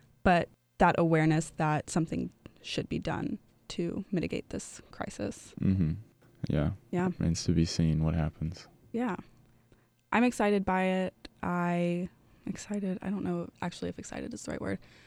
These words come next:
Speaker 1: but I'm encouraged by the small steps that I
Speaker 2: Mm-hmm.
Speaker 1: see being taken, the large steps like the Living Building, and what I think all of those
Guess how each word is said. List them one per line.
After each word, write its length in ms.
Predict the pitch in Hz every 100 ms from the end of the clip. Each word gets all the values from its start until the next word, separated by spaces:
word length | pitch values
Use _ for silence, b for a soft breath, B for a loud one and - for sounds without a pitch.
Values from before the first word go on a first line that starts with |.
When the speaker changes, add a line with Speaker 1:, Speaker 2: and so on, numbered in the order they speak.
| b -
Speaker 1:
but 100 | 220
I'm 120 | 226
encouraged 600 | 214 - 208 196 190 - -
by 500 | 175 170 170 170 - _ _ _ -
the 100 | 180
small 300 | - 156 165
steps 500 | - 240 - - - -
that 180 | 196 202
I 80 | 180
Speaker 2:
Mm-hmm. 40 |
Speaker 1:
see 200 | - 226
being 220 | 220 226
taken, 520 | 220 226 226 220 220 226 b b b b _ -
the 120 | 185
large 260 | 175 165 165
steps 400 | - 175 - -
like 220 | 170 -
the 60 | 175
Living 260 | 170 170
Building, 500 | 170 165 170 165 170 - b b b b -
and 560 | 180 175 170 165 160 - - -
what 280 | 175 175 -
I 100 | 170
think 340 | - - 165 -
all 180 | 160 160
of 140 | 165
those 460 | 160 156 156 160